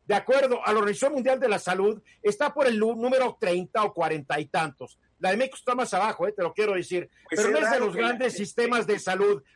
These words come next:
Speaker 1: Hay que
Speaker 2: pues
Speaker 1: dejar
Speaker 2: es
Speaker 1: este
Speaker 2: raro que
Speaker 1: rollo
Speaker 2: lo
Speaker 1: de que en Cuba todo
Speaker 2: soliciten
Speaker 1: está muy
Speaker 2: varios
Speaker 1: bien.
Speaker 2: países del
Speaker 1: ¿Por qué
Speaker 2: mundo
Speaker 1: no se
Speaker 2: para
Speaker 1: están
Speaker 2: eso.
Speaker 1: yendo? Oye, la próxima vez que te enfermes gravemente,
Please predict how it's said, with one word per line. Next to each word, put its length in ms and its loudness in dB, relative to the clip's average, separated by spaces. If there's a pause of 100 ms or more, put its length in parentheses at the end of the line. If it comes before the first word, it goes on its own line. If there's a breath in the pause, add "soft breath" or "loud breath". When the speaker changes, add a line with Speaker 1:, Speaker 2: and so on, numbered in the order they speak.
Speaker 1:
Hay 140 0
que 40 -10
Speaker 2:
pues 180 2
Speaker 1:
dejar 140 0
Speaker 2:
es 80 -2
Speaker 1:
este 140 2
Speaker 2:
raro 100 -2
que 60 0
Speaker 1:
rollo 120 2
Speaker 2:
lo 60 0
Speaker 1:
de 40 -8
que 80 -6
en 100 -4
Cuba 240 -2
todo 100 0
Speaker 2:
soliciten 60 0
Speaker 1:
está 120 -2
muy 100 2
Speaker 2:
varios 160 0
Speaker 1:
bien. 80 0
Speaker 2:
países 360 -4
del 100 2
Speaker 1:
¿Por 80 -4
qué 80 -2
Speaker 2:
mundo 140 0
Speaker 1:
no 60 2
se 60 -8
Speaker 2:
para 140 0
Speaker 1:
están 160 0
Speaker 2:
eso. 200 0
Speaker 1:
yendo? 360 0 (200)
Oye, 300 0
la 100 0
próxima 320 -2
vez 80 -10
que 20 -14
te 80 0
enfermes 360 0
gravemente, 680 -2